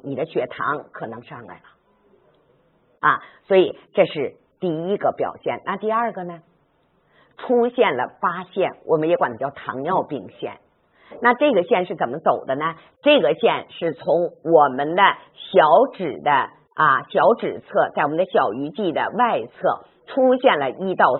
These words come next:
三条往我们的大拇指这边走的，我们管它叫纹儿啊，也管它叫疤陷。这个线呢，我们也管它叫糖尿病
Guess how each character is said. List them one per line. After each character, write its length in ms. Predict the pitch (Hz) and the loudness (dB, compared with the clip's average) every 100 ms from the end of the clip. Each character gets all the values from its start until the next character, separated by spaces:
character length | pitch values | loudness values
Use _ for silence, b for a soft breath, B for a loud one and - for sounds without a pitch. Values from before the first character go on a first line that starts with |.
| - | -2
三 180 | 165 160 | -4 -4
条 220 | - 98 117 151 - B B 117 | -6 -4 0 0 0 B B 2
往 360 | 147 113 107 _ _ _ _ _ _ - | 4 4 0 _ _ _ _ _ _ -2
我 160 | 151 | 2
们 300 | 120 117 139 | 2 0 -6
的 180 | 196 165 - _ _ _ _ | 0 0 -2 _ _ _ _
大 220 | 208 175 | 2 2
拇 220 | 123 139 147 | 2 -4 -6
指 140 | 107 | -8
这 160 | 156 127 | -6 -6
边 160 | 135 | -6
走 280 | - 131 82 | -2 -2 -2
的， 100 | 123 151 - _ _ _ _ _ _ _ _ _ _ _ _ _ _ _ _ _ | 0 0 -2 _ _ _ _ _ _ _ _ _ _ _ _ _ _ _ _ _
我 120 | 143 | -4
们 120 | 139 147 | -4 -4
管 160 | 135 | -6
它 60 | 135 | -6
叫 140 | 151 | -8
纹 120 | 120 | -4
儿 240 | 123 110 135 | -2 0 2
啊， 140 | 165 | 2
也 160 | 156 160 | 2 0
管 160 | 160 123 | 0 -4
它 60 | |
叫 120 | 143 | -10
疤 220 | - 147 135 | -8 -10 -10
陷。 300 | - 123 - - | -10 -10 -8 -2
这 140 | 311 | 2
个 120 | 170 | 2
线 220 | 151 156 | 2 -4
呢， 100 | 135 | -2
我 60 | 120 | -4
们 140 | 143 | -4
也 80 | 165 | -4
管 160 | 165 113 | -4 -6
它 80 | 120 | -6
叫 120 | 143 | -8
糖 360 | - 113 113 | -8 -12 -10
尿 240 | 139 185 123 | -6 -4 -4
病 340 | - 127 104 | -6 -12 -12